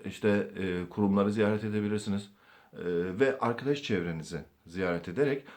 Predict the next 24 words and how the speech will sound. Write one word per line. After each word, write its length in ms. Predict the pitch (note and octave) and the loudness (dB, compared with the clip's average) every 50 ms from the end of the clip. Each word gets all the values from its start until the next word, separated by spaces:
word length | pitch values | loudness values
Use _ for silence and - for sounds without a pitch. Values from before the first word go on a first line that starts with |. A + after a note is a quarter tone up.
| - _ _ - | -20 _ _ -2
onlardan 480 | A#2+ B2 C3 B2+ B2 A#2+ A2+ C#3 C#3 | 0 2 4 4 4 4 2 0 -2
çıkabilecek, 680 | C3 - - B2+ A2+ G#2 G2+ F#2+ G2 C3+ C#3 C#3 - - _ _ _ - - - _ _ - | -4 -4 -2 0 0 2 2 0 0 0 -2 -4 -8 -16 _ _ _ -20 -20 -20 _ _ -6
e, 340 | G#2 G#2 G2 F#2+ F#2 F#2 F#2 G2 - - - | -4 -2 0 0 0 -2 -2 -4 -6 -4 -2
iş 280 | F#3+ F#3+ - - - | -2 0 0 -2 -2
imkanlarından 800 | B2+ A#2 G#2 - A2 G2 F#2+ F2+ E2+ E2+ F#2 B2 E3+ G3 F#3+ F3+ - | -2 -2 0 0 0 0 0 -2 0 0 2 2 4 2 2 -2 -6
faydalanabilirsiniz. 1120 | - - D3 A#2+ F2+ E2+ E2 F2+ G2 C3 F#3 G3 F#3+ - - - A2+ G#2+ G2+ G2 - E2 D2+ - - _ _ _ _ _ _ _ _ _ _ - - - - _ _ _ _ _ - - | -4 0 2 2 2 2 0 2 2 2 2 0 -2 -4 -4 0 2 2 2 2 0 -6 -8 -10 -16 _ _ _ _ _ _ _ _ _ _ -20 -20 -20 -20 _ _ _ _ _ -6 -2
Ee, 600 | B2 A#2 A2 A2 A2+ A2 G#2 G#2 G#2+ G#2+ G#2+ G#2+ - | 2 4 4 4 4 4 4 2 2 2 0 -2 0
peki 420 | - G#3 G#3 - - G#3 G#3 - - - | 0 0 0 2 0 -2 -2 -4 -6 -2
yeni 240 | D#3 D#3 E3 G3 | 2 4 4 6
mezun 500 | F#3+ E3 B2 A2+ A2 G#2 A2+ B2 C3 B2 A#2+ - - - - | 6 6 4 4 4 2 0 -2 -4 -6 -10 -14 -18 -6 -2
arkadaşlar, 880 | G#2+ G#2+ G2+ - G#2 F#2 F#2 F#2 - - F#2+ G#2 A2+ - - - - - A2+ - | -2 -2 0 -2 -4 -4 -4 -4 -4 -2 -2 -2 -2 -6 -10 -16 -16 -18 -10 -4
e, 200 | G#2 G2+ G2 G#2 | -2 0 2 2
nasıl 240 | A2 G#2 - - F#2+ | 0 0 -2 -6 -8
iş 260 | - F2 - - - | -8 -8 -10 -8 -8
bulacaklar? 600 | E2+ D#2 D#2 C#2+ D#2+ D2+ - - - C3+ - - - - - - - - _ | -8 -8 -6 -8 -8 -10 -8 -6 -4 -4 -4 -6 -12 -18 -20 -20 -20 -12 _
Öncelikle 380 | - F3+ E3 D#3+ D#3 D3+ - D#3+ | -4 -2 -2 -2 -4 -4 -6 -6
şunu 240 | D#3 - D3 B2 A2 | -4 -2 0 0 0
bilmek 320 | G2 F2+ F2 E2+ E2+ - | 0 0 0 -2 -2 -2
lazım. 360 | F2 F2 F2 E2+ F#2 F#2+ G2+ - - - | -2 -2 -2 -2 -4 -6 -8 -10 -12 -6
E, 120 | - G2+ G#2+ | -2 -2 0
ilkokul 520 | G#2+ - D#3 F3 E3 E3 D3+ - D3+ C#3 | 0 0 -2 -2 0 -2 -2 -2 -2 0
veya 140 | B2+ A#2+ A#2+ | 2 2 4
ortaokul 460 | A2 A#2+ A#2+ - C#3+ C3 C3 A#2+ G2+ | 2 2 0 -2 -2 -2 0 0 0
mezunuysanız 800 | G2 G2 G2+ G#2 A#2 C#3 E3 D#3 - - F#2+ F2 F#2+ G2 - | 2 2 2 2 0 -2 -2 -4 -2 -2 -4 -4 -4 -6 -12